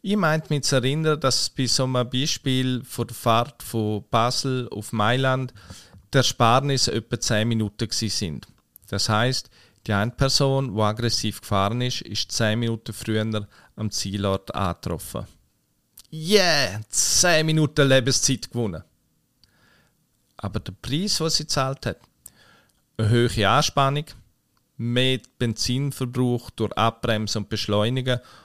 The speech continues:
und sowieso mehr Stress. Und um den Stress abzubauen, da braucht man wahrscheinlich mehr als die zehn Minuten, um wieder oben runterzukommen. Ha, doch man ist stolz, dass man am Limit gefahren ist.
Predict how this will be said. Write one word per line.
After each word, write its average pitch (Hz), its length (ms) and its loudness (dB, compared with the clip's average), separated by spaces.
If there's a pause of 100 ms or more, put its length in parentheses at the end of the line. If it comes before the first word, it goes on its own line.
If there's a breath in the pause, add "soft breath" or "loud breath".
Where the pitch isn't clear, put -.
(140 loud breath)
und 117 180 -4
sowieso 117 440 2
mehr 110 240 0
Stress. - 580 -2 (400 loud breath)
Und 135 180 0
um 139 160 2
den 131 120 4
Stress 123 380 2
abzubauen, 135 600 2
da 123 100 4
braucht 117 320 -2
man 113 120 0
wahrscheinlich 110 440 -2
mehr 113 380 0
als - 280 -2
die 107 120 -6
zehn 104 300 0
Minuten, 107 480 -2 (320 soft breath)
um 117 140 0
wieder 104 240 0
oben 101 200 0
runterzukommen. 98 480 -4 (600)
Ha, - 180 0 (600 loud breath)
doch 110 260 0
man 113 140 0
ist 101 60 -4
stolz, 135 580 0
dass 117 200 -2
man 120 120 -2
am 110 120 -2
Limit 110 360 -4
gefahren 92 420 -4
ist. - 260 -12